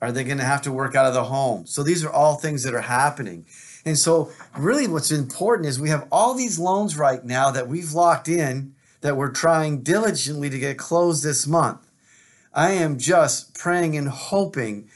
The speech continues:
that we can get all these people with the low rates locked in and done. And then what happens with the government and the direction they take it,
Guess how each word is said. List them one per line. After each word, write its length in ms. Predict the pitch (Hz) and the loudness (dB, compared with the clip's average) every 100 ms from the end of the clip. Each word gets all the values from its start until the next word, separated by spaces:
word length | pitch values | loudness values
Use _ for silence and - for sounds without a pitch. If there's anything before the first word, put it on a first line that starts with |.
| - - | -20 -10
that 160 | 131 127 | -4 0
we 140 | 156 | 0
can 220 | 156 147 127 | 0 -4 0
get 280 | 160 156 - | 0 0 2
all 260 | 143 160 | 4 6
these 220 | 165 165 151 | 4 0 0
people 320 | 160 147 143 | -2 0 -4
with 100 | 135 | -6
the 100 | 135 | -4
low 280 | 135 143 139 | 0 0 0
rates 440 | 143 139 117 - 110 | -2 -2 -4 -12 -2
locked 340 | 131 135 - | 2 2 2
in 120 | 127 | -4
and 180 | 117 107 | -4 0
done. 460 | 165 214 254 240 - _ - - _ - | 2 4 2 -2 -10 _ -20 -20 _ -8
And 140 | 123 | -4
then 140 | 143 127 | -2 -2
what 100 | 123 | 2
happens 480 | 143 151 143 123 | 2 2 -4 -4
with 160 | 127 127 | -8 -6
the 80 | 120 | -4
government 640 | 123 156 160 160 156 - | 4 4 4 0 -4 -6
and 200 | 110 113 | -12 -8
the 300 | 110 110 110 101 | -4 -4 -6 -8
direction 560 | 113 113 180 175 185 | -4 2 2 2 -4
they 140 | 185 165 | -2 -2
take 340 | 170 175 170 | 0 0 0
it, 180 | 180 | -4